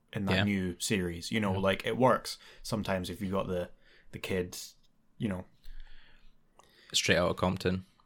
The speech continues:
Speaker 1: Yeah.
Speaker 2: It's not Ice Cube's son.
Speaker 1: Yeah. Mm-hmm.
Speaker 2: Plays him in that.
Speaker 1: Yeah.
Speaker 2: It's, it works. If, if they, if they're up for it and they're decent enough at it, I think it adds, like, a, a, a, a certain level of, like, authenticity to it.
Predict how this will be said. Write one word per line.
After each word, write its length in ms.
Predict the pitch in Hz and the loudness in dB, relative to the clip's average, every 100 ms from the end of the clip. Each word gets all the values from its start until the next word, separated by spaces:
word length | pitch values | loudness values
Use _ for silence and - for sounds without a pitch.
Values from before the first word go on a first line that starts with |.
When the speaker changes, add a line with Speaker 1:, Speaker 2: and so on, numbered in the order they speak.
| _ _ _ _ 127 123 | _ _ _ _ -20 0
Speaker 1:
Yeah. 180 | 117 107 | 6 6
Speaker 2:
It's 100 | 120 | 6
not 120 | 92 | 4
Ice 160 | 92 92 | 4 2
Cube's 300 | - 92 - | 2 0 4
son. 260 | 98 98 101 | 4 2 0
Speaker 1:
Yeah. 260 | 113 101 - - - _ - | 2 2 2 -6 -20 _ -8
Mm-hmm. 160 | 95 90 | -4 0
Speaker 2:
Plays 260 | 92 92 | 2 4
him 160 | 90 92 | 2 2
in 100 | 92 | 4
that. 220 | 95 101 - _ - - - - - - - | 2 0 -4 _ -20 -18 -16 -16 -18 -18 0
Speaker 1:
Yeah. 120 | - | 2
Speaker 2:
It's, 180 | 110 - | 4 6
it 140 | 131 123 | 6 10
works. 460 | 196 - - - - | 10 8 4 0 2
If, 300 | - 123 - | 6 6 6
if 200 | - 117 | 6 6
they, 180 | - 120 - | 6 4 4
if 160 | 123 | 4
they're 140 | - 127 | 10 12
up 140 | - | 12
for 160 | - 160 | 12 12
it 100 | 104 | 12
and 100 | 117 | 10
they're 80 | 104 | 8
decent 320 | 127 - - | 8 6 6
enough 260 | 101 92 92 | 6 8 6
at 140 | 90 | 6
it, 140 | 87 - | 4 4
I 100 | 98 | 4
think 240 | 117 123 | 6 4
it 80 | - | 6
adds, 320 | 104 98 98 | 6 6 6
like, 200 | 92 90 | 4 6
a, 280 | 90 85 87 - - - - _ _ _ _ _ _ _ - - - | 6 6 4 -4 -20 -20 -20 _ _ _ _ _ _ _ -16 -4 4
a, 200 | 110 110 - | 4 4 4
a, 240 | 107 104 - | 4 4 2
a 140 | 95 90 - - | 2 2 -4 0
certain 380 | - 120 110 107 | 10 12 12 12
level 300 | 104 104 117 | 12 12 10
of, 100 | 101 | 12
like, 200 | 101 - | 10 10
authenticity 680 | 98 - 110 113 110 123 143 | 4 8 6 8 8 8 8
to 140 | - 170 | 10 10
it. 180 | 202 | 10